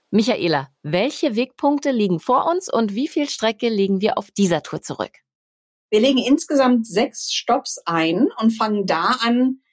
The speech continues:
Speaker 2: wo in der Provinz die meisten Menschen leben, nämlich in der wunderschönen Stadt Saskatoon. Nur wenige Minuten Fahrzeit nördlich davon besuchen wir das Informationszentrum der First Nations, Wanuskewin.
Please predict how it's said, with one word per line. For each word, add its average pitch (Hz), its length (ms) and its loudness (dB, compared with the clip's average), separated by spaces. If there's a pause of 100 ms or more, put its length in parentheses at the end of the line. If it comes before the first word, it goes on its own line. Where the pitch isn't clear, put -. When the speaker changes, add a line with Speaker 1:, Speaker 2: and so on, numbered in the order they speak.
(300)
Speaker 2:
wo 208 100 4
in 247 140 6
der 226 100 4
Provinz 226 400 2
die 214 100 2
meisten 208 380 -2
Menschen 196 380 2
leben, 143 340 -2 (160)
nämlich 208 340 2
in 202 120 0
der 185 180 2
wunderschönen 233 600 4
Stadt 202 360 -2
Saskatoon. 175 840 -2 (580)
Nur 208 140 2
wenige 294 320 4
Minuten 262 340 2
Fahrzeit 226 560 0
nördlich 196 480 0
davon 294 380 0 (140)
besuchen 254 380 2
wir 226 100 4
das 214 140 2
Informationszentrum 226 1400 4
der 196 100 4
First 196 380 0
Nations, 269 720 0
Wanuskewin. 196 640 0